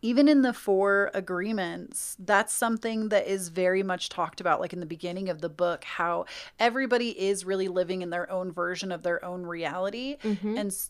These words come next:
Speaker 1: to, like, not take judgments from others personally, because based on their experiences, what they've been through, and all of that collectively for them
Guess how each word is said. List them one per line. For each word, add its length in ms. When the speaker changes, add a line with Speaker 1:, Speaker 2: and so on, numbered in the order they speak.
Speaker 1:
to, 140
like, 240
not 400
take 340
judgments 460
from 180
others 360
personally, 680
because 480
based 380
on 160
their 240
experiences, 880
what 180
they've 240
been 240
through, 420
and 440
all 200
of 100
that 200
collectively 680
for 320
them 560